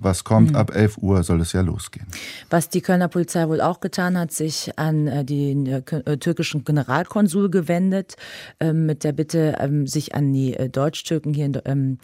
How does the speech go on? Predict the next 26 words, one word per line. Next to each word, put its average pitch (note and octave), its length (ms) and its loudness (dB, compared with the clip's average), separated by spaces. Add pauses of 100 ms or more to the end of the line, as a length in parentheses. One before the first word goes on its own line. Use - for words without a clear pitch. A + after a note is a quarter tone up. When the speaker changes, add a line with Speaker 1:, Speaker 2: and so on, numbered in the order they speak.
(320)
Speaker 2:
Deutschland C#3+ 340 -4
zu D3 160 -6
wenden, C#3 440 0
friedlich F3+ 340 -6
zu E3 140 -8
bleiben. D#3+ 480 -2 (120)
Gab D#3 260 -6
es E3+ 120 -8
generell D#3 380 0
von B3+ 160 2
Seiten A3+ 260 -2
kurdischer A#3 420 0
oder E3+ 200 0
türkischer G#3 380 0
Verbände F3 540 0
vor F3 200 -4
diesen E3+ 240 -4
Demonstrationen D#3 720 -2
am C#3+ 160 -2
Wochenende C#3+ 360 -2
Stellungnahmen, F3 600 0 (460)
die F3+ 120 2
sich D#3+ 240 -2
gegen E3 300 0
Gewalt C#3 400 -2
aussprechen? G3+ 680 -4